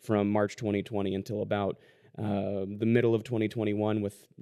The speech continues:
uh, all of sort of, like, the pandemic benefits, all the P P P loans, so to speak. But that really didn't have as big of an effect, it seems, as the supply side issues, which is why the Fed's interest rates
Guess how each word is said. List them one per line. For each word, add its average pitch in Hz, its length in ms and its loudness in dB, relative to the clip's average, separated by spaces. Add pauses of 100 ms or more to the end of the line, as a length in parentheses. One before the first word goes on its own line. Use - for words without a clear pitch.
(240)
uh, 87 40 -6
all 117 360 4
of 113 80 0
sort 113 140 -4
of, 110 40 -2
like, 107 140 -2
the 107 200 -6
pandemic 127 520 2
benefits, 123 500 2 (200)
all 107 160 4
the 101 80 2
P 113 160 0
P 110 120 -2
P 127 200 4
loans, 117 340 2
so 113 140 2
to 110 80 0
speak. 117 360 0 (240)
But 104 200 2
that 147 160 4
really 156 160 4
didn't 113 260 -2
have 113 240 0
as 107 80 -2
big 113 220 2
of 101 80 -4
an 95 80 -2
effect, 98 400 -4
it 90 100 -8
seems, 95 400 -2
as 101 200 -2
the - 60 -12
supply 107 440 -2
side 95 280 -4
issues, - 360 -6
which 98 120 -10
is 98 120 -4
why 107 200 0
the 98 120 -4
Fed's 104 420 2
interest 113 420 -2
rates 104 460 -4